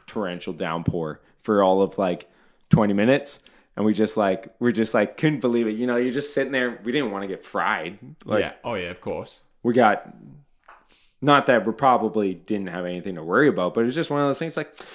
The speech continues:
Speaker 1: yeah, maybe we'll just stand under the tree for a <laughs> while and put our guns over here. <laughs>
Speaker 2: Yeah.
Speaker 1: You know, a little less, less rods sticking up there. And then, um, but just, like, I'll never, ever,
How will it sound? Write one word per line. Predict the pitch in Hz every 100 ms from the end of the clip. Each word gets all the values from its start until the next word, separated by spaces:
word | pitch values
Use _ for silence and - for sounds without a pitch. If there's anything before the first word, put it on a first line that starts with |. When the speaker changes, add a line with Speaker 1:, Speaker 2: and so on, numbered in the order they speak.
| -
Speaker 1:
yeah, | - 294
maybe | 247 240 214
we'll | 143
just | 127 120 -
stand | - - 104 107
under | 117 127 123
the |
tree | 127 143 143
for | 175 165
a |
<laughs> |
while | 170 190 151 - 165
and | -
put | -
our | 98
guns | 90 98 98
over | 85 - 101
here. | 120 131 147 156 175 -
<laughs> | _
Speaker 2:
Yeah. | 156 143 135
Speaker 1:
You | 127
know, | 117
a |
little | 123 135
less, | 113 107 104 - _
less | 120 113 -
rods | 101 98 101 90 85 -
sticking | - 123 117 110
up | 110 -
there. | 120 127 - _ _ _ _ -
And | 107 107
then, | 104 101 98
um, | 95 92 90 85 - _ _ _ _ -
but | 120
just, | 117 107
like, | 90 -
I'll | 101 110
never, | 87 87 90 80 -
ever, | 87 82 80